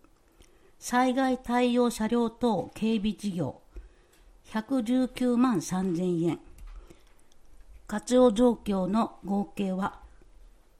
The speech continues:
五千百十九万三千円です。受け入れ状況についてお伝えします。令和六年度末累計となります。事業項目、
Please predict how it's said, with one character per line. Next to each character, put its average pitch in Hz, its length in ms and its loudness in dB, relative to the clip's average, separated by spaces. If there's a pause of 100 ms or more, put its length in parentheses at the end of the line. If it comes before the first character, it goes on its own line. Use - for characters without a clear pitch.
(240)
五 214 120 -2
千 254 340 2
百 202 320 -4
十 226 240 0
九 226 300 -2
万 226 240 2
三 180 340 -2
千 170 280 0
円 151 180 0
で 131 100 -4
す。 - 200 -14 (1400)
受 214 140 0
け 277 160 12
入 277 140 12
れ 269 40 10
状 240 160 8
況 196 240 2
に 175 140 6
つ 208 160 -6
い 185 80 -4
て 208 120 0
お 165 160 0
伝 175 340 -4
え 156 40 -2
し 160 140 0
ま 160 120 6
す。 - 180 -4 (1500)
令 262 280 8
和 262 140 10
六 254 240 8
年 254 260 12
度 240 80 8
末 240 440 6
累 196 220 2
計 190 280 -2
と 208 120 4
な 190 140 8
り 170 140 6
ま 165 100 6
す。 - 220 -4 (600)
事 185 140 0
業 262 240 10
項 247 240 6
目、 - 360 2